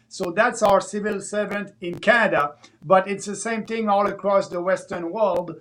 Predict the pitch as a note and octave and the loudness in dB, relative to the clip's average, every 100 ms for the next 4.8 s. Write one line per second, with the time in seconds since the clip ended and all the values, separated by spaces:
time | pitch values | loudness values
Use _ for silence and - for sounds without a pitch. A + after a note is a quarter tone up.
0 | _ _ G3+ F#3+ F#3 - A3 G#3 G3+ F#3 | _ _ -4 -2 -2 -4 0 2 2 -2
1 | F#3+ G3+ G3+ G3 G3+ F#3 G3 F#3+ F#3 A#3 | 0 0 -2 0 2 2 2 0 0 2
2 | A3 F3 D#3+ F#3 G3 F#3 G3 G3 G3 F3+ | 2 2 0 -2 -2 0 2 2 0 -8
3 | G3 G#3 G3 G3 F#3 E3+ E3+ G3 G3+ G3 | -6 -2 0 -2 -6 -12 -6 -6 -6 -6
4 | G3 F#3+ F#3+ - F#3 F#3 F#3 | -6 -6 -10 -6 0 2 2